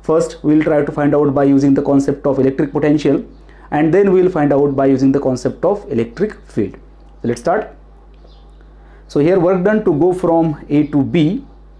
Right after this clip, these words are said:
is, uh, that we have to find out. But before that, let us say that the values of V B is V plus D V and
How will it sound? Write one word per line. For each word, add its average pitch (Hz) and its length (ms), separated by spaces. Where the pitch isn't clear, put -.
is, 143 400
uh, 135 180
that 143 140
we 147 60
have 139 80
to 131 60
find 131 200
out. 220 220
But 135 280
before 139 260
that, 175 200
let 156 160
us 170 100
say 175 100
that 156 380
the 127 80
values 151 300
of 165 180
V 135 200
B 160 360
is - 280
V 143 280
plus 147 320
D 135 200
V 214 280
and 170 220